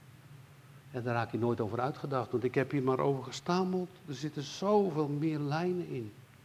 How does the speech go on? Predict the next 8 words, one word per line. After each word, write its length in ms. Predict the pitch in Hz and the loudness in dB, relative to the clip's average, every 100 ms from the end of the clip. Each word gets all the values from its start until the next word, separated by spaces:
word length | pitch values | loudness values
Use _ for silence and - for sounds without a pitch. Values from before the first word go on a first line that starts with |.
| - - - - - - - - | -20 -20 -20 -20 -20 -20 -20 -8
En 80 | 120 | -8
zoveel 840 | - - 220 226 226 214 160 147 | -6 -4 0 2 2 0 0 -2
meer 180 | 151 139 - | -2 -4 -6
kracht. 500 | - 180 175 147 - - - - - - - | -12 -8 -6 -6 -10 -16 -20 -20 -20 -18 -4
Het 180 | 147 | -4
evangelie 720 | 180 175 156 151 160 160 156 165 | 2 2 2 0 0 0 -2 -4
is 120 | 135 | -2
een 140 | 156 | -4